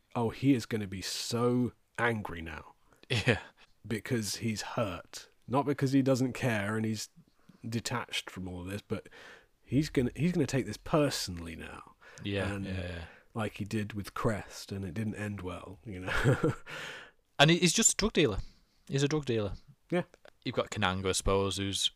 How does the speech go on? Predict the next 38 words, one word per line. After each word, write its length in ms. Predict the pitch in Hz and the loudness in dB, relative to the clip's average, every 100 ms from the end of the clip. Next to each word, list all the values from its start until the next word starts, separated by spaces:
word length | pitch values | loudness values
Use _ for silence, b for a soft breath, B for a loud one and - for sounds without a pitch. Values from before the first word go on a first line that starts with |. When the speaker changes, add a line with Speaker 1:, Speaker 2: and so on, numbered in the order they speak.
| - | -2
Speaker 2:
similar, 540 | - 107 101 98 101 | 0 0 2 2 2
Speaker 1:
Mm. 40 | - _ | 0 _
Speaker 2:
but 180 | 104 - - | -2 -2 -2
this 260 | 117 - 107 | -2 0 -4
is, 60 | |
it 40 | 104 | -2
seems 220 | 107 104 | -2 -2
a 40 | 107 | 0
bit 160 | 113 | 0
more, 460 | 123 104 101 101 - - _ _ _ _ _ - - _ - - | 4 4 6 4 0 -12 _ _ _ _ _ -20 -20 _ -20 -14
uh, 40 | - | -12
I 180 | - - | -12 -14
don't 160 | - | -2
know, 80 | 104 | 2
street 360 | 95 - 120 120 | 4 8 6 8
level 320 | 107 101 92 | 8 6 2
almost, 640 | 98 98 98 95 - - - B B B B B - | 4 4 4 2 0 -2 -6 B B B B B -4
uh, 420 | 98 98 98 98 | 2 4 4 4
in 60 | 98 | 4
terms 320 | 117 101 98 | 4 4 4
of 240 | 98 - - - - | 0 -2 -18 -18 -10
v-, 420 | 123 107 101 - | -10 -8 -12 -12
villainy. 500 | 110 110 104 101 92 - | -2 2 2 2 0 6
Speaker 1:
Yeah, 260 | 143 110 - - | 6 6 -8 -4
and 120 | 165 | 0
I 80 | 180 | 4
like, 220 | 196 196 165 | 6 6 8
I 60 | |
like 300 | 165 190 175 | 8 6 4
that 260 | - 101 - | 0 -2 -4
mix 380 | 104 82 - 107 | -6 -6 -6 -6
across 320 | - 113 - | -4 -6 -4
the 60 | 107 | -2
series. 520 | - 131 101 87 110 | 2 2 0 -4 -2
I 60 | |
like 240 | 113 131 - | 0 0 0
the 100 | 123 | 0
villains 460 | 127 123 117 113 | 2 4 4 0